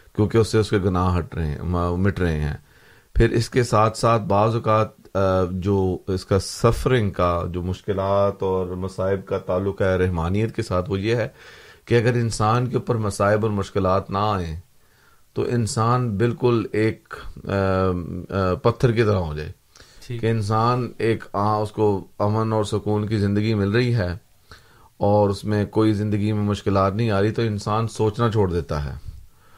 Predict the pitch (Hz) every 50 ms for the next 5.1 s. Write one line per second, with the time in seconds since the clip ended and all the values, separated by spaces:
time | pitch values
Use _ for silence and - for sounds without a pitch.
0 | - - - - _ - - 98 101 104 104 104 104 104 107 104 104 101 101 98
1 | 98 - - _ 98 98 98 98 98 98 98 95 - - 107 113 110 - - -
2 | 131 120 113 110 - - - _ _ - - - 95 95 98 98 95 95 95 92
3 | - - 80 78 - - 104 98 101 107 101 104 107 98 95 - 101 101 107 104
4 | 107 110 98 101 95 - - 101 95 95 110 120 120 127 110 - - 113 107 107
5 | 104 110